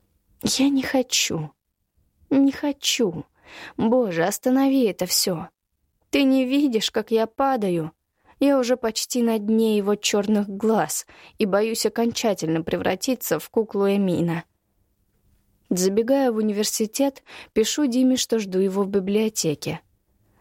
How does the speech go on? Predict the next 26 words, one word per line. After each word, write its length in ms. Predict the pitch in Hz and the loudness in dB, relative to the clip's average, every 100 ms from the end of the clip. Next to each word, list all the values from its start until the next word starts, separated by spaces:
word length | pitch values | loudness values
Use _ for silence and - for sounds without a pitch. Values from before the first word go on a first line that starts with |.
| _ | _
Век 360 | 175 180 269 262 | -2 2 0 0
интернета — 540 | 254 240 240 269 277 208 | -2 0 2 2 2 0
это 180 | 202 | 0
самое 400 | 208 294 294 269 | -2 2 4 4
тихое 440 | - 220 226 220 208 | 2 -2 0 0 0
и 20 | |
непосещаемое 880 | 202 - 180 185 - 196 185 180 170 | 0 -2 -2 -2 2 2 2 0 0
место 400 | 170 175 - 156 | 0 -2 -4 -4
в 40 | |
учебных 440 | 151 - 160 165 175 | -4 -2 -2 -2 0
заведениях. 880 | 165 156 160 165 165 - 175 - - _ _ _ _ _ - | 0 0 0 0 0 -4 -8 -12 -20 _ _ _ _ _ -2
После 260 | 254 - | -2 -2
вчерашнего 580 | 220 - 226 220 220 196 | -2 0 2 0 -2 0
вечера 420 | 196 247 - 180 | 0 0 0 -2
не 120 | 180 185 | -2 -2
отпускает 640 | - 226 - 233 208 - | -4 -6 -2 0 0 0
ощущение, 580 | 160 196 - 247 233 190 | -4 -2 -2 0 2 0
что 200 | - 190 | -2 -2
за 100 | 196 | 0
мной 220 | 196 220 | 0 0
наблюдают. 760 | 226 226 247 262 196 - - - _ _ _ _ _ _ | 0 2 0 0 -4 -6 -14 -20 _ _ _ _ _ _
Чувствую 420 | - 311 - 285 269 | -2 -2 0 0 2
себя 300 | - 214 208 | 0 0 -2
гадко. 480 | 185 - - - - _ _ _ _ _ _ | -6 -8 -10 -10 -10 _ _ _ _ _ _
Воровкой, 600 | 196 220 185 247 - 220 | 0 0 0 -2 -4 -8
предательницей, 1080 | - 185 175 208 - 247 220 208 - 185 | -2 0 0 -2 -2 0 0 -2 -2 -2